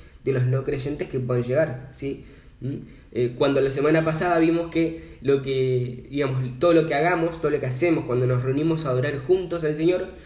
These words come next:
no le determina ninguna otra cosa más que la Escritura, ¿m? Y aún, supongamos que la estructura no cambia, ¿m? Igualmente, pensar en la evangel-, en la evangelización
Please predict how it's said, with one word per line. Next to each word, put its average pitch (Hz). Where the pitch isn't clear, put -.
no 151
le 165
determina 160
ninguna 151
otra 156
cosa 160
más 151
que 156
la 131
Escritura, 123
¿m? 139
Y 147
aún, 135
supongamos 151
que 175
la 131
estructura 151
no 156
cambia, 117
¿m? 160
Igualmente, 165
pensar 147
en 151
la 135
evangel-, 127
en 127
la 123
evangelización 127